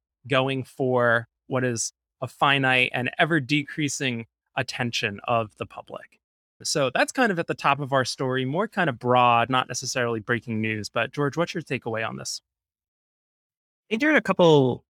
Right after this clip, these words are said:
Speaker 2: you know, misnomers just to circle back on. One is that there's a difference between, uh, C three and C four, quite, you know, just it's one number apart. But if you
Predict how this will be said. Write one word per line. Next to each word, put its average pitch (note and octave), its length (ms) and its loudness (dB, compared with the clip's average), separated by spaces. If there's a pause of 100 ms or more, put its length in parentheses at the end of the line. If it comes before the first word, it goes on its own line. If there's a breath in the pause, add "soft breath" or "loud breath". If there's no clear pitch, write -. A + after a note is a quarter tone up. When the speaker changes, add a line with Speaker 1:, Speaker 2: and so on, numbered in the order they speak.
(180)
Speaker 2:
you C3+ 80 -4
know, B2 80 2
misnomers A#2+ 600 2
just - 260 -4
to A#2+ 140 2
circle A#2 380 -2
back A#2+ 300 0
on. A#2 320 2
One B2 440 0
is A#2 240 -6
that A2 460 2 (580)
there's A#2+ 160 -4
a A#2 40 -2
difference A2 460 -2
between, G#2+ 760 0 (180)
uh, G#2+ 180 0
C A2 240 -4
three A2 240 -4
and G2+ 100 -4
C G#2 160 -4
four, G#2+ 260 -2
quite, A#2+ 340 0 (260)
you B2 80 6
know, A2 80 6
just G#2 220 -2 (120)
it's B2+ 180 -2
one C#3+ 180 2
number D#3 280 4
apart. C3+ 420 2
But A2 240 0
if C3 160 -4
you C#3+ 180 -6